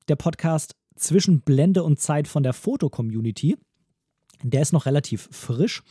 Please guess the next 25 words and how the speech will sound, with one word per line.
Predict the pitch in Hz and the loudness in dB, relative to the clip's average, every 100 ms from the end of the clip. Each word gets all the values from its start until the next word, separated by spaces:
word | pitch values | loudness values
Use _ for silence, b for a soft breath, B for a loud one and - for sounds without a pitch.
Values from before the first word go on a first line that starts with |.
| b | b
Und | 175 | 2
in | 170 196 | 4 4
der | 170 | 0
Folge | - 196 170 139 | 2 4 4 2
sieben, | 120 147 208 254 254 - _ _ _ _ _ - | 2 0 0 -4 -6 -10 _ _ _ _ _ -4
da | 156 180 226 233 220 _ _ _ _ | -2 -2 -4 -6 -10 _ _ _ _
ging's | 190 196 190 - | 2 2 2 -4
darum, | 170 165 190 196 180 | -4 -4 -2 0 2
dass | 156 143 - | 0 -4 -8
Falk | - - 131 160 190 | -14 -12 -2 -2 -2
so | - 160 | -2 0
ein | 143 | 0
bisschen | 170 - 160 | 0 0 -2
erzählt | 170 131 - 165 175 180 | -4 -8 -4 0 0 0
hat, | 175 151 - _ _ | -2 -4 -12 _ _
dass | - 143 | -8 -6
er | - 160 165 | 0 2 2
auf | 139 135 | 0 -4
fünfundachtzig | - 170 180 170 143 165 - | 2 4 4 0 -4 -4 0
Millimeter | 143 143 143 143 | 4 6 4 2
überhaupt | 139 131 - 147 - 139 | 0 -2 -2 -2 0 0
nicht | 131 - | 0 -4
klarkommt | - 139 185 - 117 | -8 -6 -4 -4 -4
und | 123 | -4
dass | 120 - | -6 -6